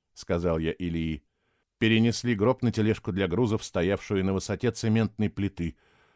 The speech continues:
Взялись вдвоем и завезли ее внутрь склепа. «Справились», — сказал я без сил, прислоняясь плечом к Ильи, обессилевшему больше меня.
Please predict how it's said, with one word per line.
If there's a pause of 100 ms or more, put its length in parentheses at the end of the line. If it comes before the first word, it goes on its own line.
(160)
Взялись
вдвоем
и
завезли
ее
внутрь
склепа. (1000)
«Справились», — (720)
сказал
я
без
сил, (400)
прислоняясь
плечом
к
Ильи, (260)
обессилевшему
больше
меня.